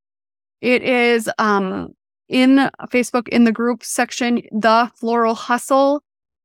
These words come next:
Go in there, and I wanna build a community of like-minded floralpreneurs that just wanna support each other there aren't Karens that are gonna be judging,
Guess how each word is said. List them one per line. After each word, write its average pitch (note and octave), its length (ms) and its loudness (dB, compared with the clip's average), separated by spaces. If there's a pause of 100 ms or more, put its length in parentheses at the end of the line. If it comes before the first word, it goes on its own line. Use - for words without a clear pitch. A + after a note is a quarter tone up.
(300)
Go D4 220 0
in E4+ 100 2
there, E4 320 2
and C4 500 2 (120)
I D4 400 0
wanna D4 240 0
build B3+ 240 0
a B3+ 60 -2
community A#3+ 720 -4 (100)
of G#3+ 680 0 (280)
like-minded C#4 880 -2
floralpreneurs A#3 960 0
that A3 160 -2
just - 200 -10
wanna D4 160 -2
support A#3 440 -2
each C4+ 160 -4
other C#4+ 420 0 (340)
there A3+ 160 2
aren't B3 280 2
Karens B3+ 680 -2
that A3 160 0
are G#3 140 0
gonna A3 240 -4
be G#3 180 -8
judging, B3 800 -2